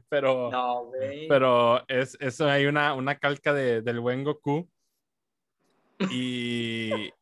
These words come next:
Speaker 1: y ya, y lo, lo ven por primera vez. Ya todos, todos sabían que Goku iba a llegar en ese momento con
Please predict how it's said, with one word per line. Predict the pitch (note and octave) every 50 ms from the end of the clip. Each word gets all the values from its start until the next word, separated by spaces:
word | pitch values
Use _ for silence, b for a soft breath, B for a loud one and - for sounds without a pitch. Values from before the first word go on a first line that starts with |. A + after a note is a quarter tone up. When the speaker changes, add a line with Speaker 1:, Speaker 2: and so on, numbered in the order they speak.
| _ _ _ _ - B2+
Speaker 1:
y | C3 C3 C3+ A#2 C3 C#3
ya, | B2+ C3+ D3 C3
y | D3 D3+
lo, | D3 C#3 D3+ C#3+
lo | C#3+ C#3
ven | C#3+ D3 D#3
por | - F#3+ E3 -
primera | F3 D#3+ D#3+ E3 E3
vez. | D#3+ D#3+ D#3+ E3 D#3
Ya | D#3+ D#3
todos, | - F3 G3+ A3 G#3+ -
todos | - A3 B3+ A#3+
sabían | A#3+ A#3+ G3+ F#3 F#3+ G3 G#3 G#3
que | - G#3 F#3+ E3+
Goku | D#3+ D3+ D3+ - D#3+ D#3+
iba | F3 F3+ F3+
a | F3+
llegar | E3+ D#3+ D#3+ D#3+
en | D#3 E3
ese | D#3+ - F3 E3+
momento | D#3+ D3 C#3 C#3+ D3 C#3+ - E3
con | - F3 E3+ -